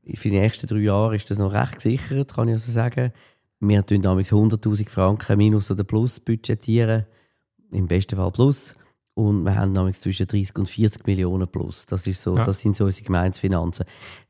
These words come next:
Speaker 1: Das passiert alles übrigens nur ausschließlich Grundstückgewinnsteuer,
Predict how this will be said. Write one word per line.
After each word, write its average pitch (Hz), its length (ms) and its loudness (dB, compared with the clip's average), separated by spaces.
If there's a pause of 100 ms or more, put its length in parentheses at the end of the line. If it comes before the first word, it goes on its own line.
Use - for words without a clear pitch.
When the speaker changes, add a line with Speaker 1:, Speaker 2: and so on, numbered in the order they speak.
(160)
Speaker 1:
Das 117 160 0
passiert 117 400 0
alles 135 200 2
übrigens 107 300 2
nur 120 300 2 (800)
ausschließlich 113 680 -2 (400)
Grundstückgewinnsteuer, 113 1400 -2